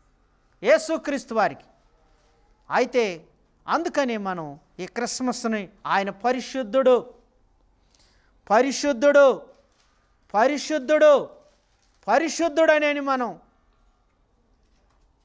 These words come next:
చూస్తున్నాం అనమాట. ఆయన పరిశుద్ధుడు, మనం పాపులము. ఆయన పరిశుద్ధుడు కనుక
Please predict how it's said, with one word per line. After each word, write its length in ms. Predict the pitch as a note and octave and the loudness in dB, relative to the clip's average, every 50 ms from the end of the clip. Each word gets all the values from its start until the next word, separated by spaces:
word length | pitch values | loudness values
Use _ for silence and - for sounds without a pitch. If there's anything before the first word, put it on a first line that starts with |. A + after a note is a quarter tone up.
| _ _ _ _ _ _ _ _ - A#3 | _ _ _ _ _ _ _ _ -8 -6
చూస్తున్నాం 400 | B3 A#3+ A#3+ - A#3+ A3+ G#3+ G3 | -6 -6 -6 -10 -10 -10 -8 -10
అనమాట. 320 | F#3 E3+ D#3 D3+ D3 - | -12 -12 -14 -14 -10 -8
ఆయన 160 | E3 F3+ F3+ | -6 -6 -8
పరిశుద్ధుడు, 800 | E3+ - - G3+ A#3 B3 A3 - - C#4 A3 C4 C4+ A3 F3 - _ _ _ _ _ _ _ _ _ _ _ _ _ _ _ _ _ _ _ _ _ _ _ _ _ _ _ _ _ _ _ _ _ - | -10 -10 -12 -10 -10 -10 -12 -14 -14 -14 -12 -10 -10 -10 -12 -12 _ _ _ _ _ _ _ _ _ _ _ _ _ _ _ _ _ _ _ _ _ _ _ _ _ _ _ _ _ _ _ _ _ -14
మనం 360 | D3+ E3 F3+ F#3 F#3+ F#3+ F3+ - - - - | -6 -4 -4 -2 -2 -4 -6 -10 -14 -8 -2
పాపులము. 560 | F3+ G3 G#3+ A3 G#3+ - A3+ G#3 F#3 D#3 C3 - _ _ _ _ _ _ _ _ _ _ _ _ _ _ _ _ _ _ _ _ _ _ _ _ _ _ _ _ _ _ _ _ _ _ _ _ _ _ _ _ _ _ _ _ _ _ _ _ _ _ _ - | 0 0 0 0 -4 -8 -12 -12 -14 -14 -18 -20 _ _ _ _ _ _ _ _ _ _ _ _ _ _ _ _ _ _ _ _ _ _ _ _ _ _ _ _ _ _ _ _ _ _ _ _ _ _ _ _ _ _ _ _ _ _ _ _ _ _ _ -4
ఆయన 280 | D#3 F3+ G3+ G#3+ A3 A3 | -2 0 0 0 -2 -4
పరిశుద్ధుడు 640 | - - G#3+ A#3 B3+ A#3+ - - D4 A3+ C#4+ C4+ B3 | -6 -6 -6 -6 -6 -6 -8 -8 -6 -6 -4 -4 -4
కనుక 540 | A3 A3 G3 F#3+ F#3 - E3+ D#3 D#3 E3 | -4 -6 -8 -8 -8 -6 -6 -6 -6 -8